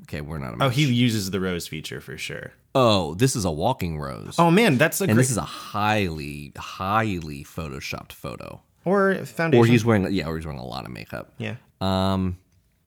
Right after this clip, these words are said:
Speaker 1: what if I told you that? I want to know if you can see beauty even when it is not pretty every day, and if you can source your own life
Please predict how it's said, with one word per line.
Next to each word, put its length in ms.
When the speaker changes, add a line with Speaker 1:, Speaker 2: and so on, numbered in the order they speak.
Speaker 1:
what 180
if 100
I 60
told 340
you 120
that? 460
I 120
want 200
to 100
know 180
if 180
you 120
can 180
see 260
beauty 600
even 260
when 160
it 120
is 140
not 240
pretty 420
every 340
day, 600
and 200
if 180
you 80
can 280
source 520
your 220
own 260
life 460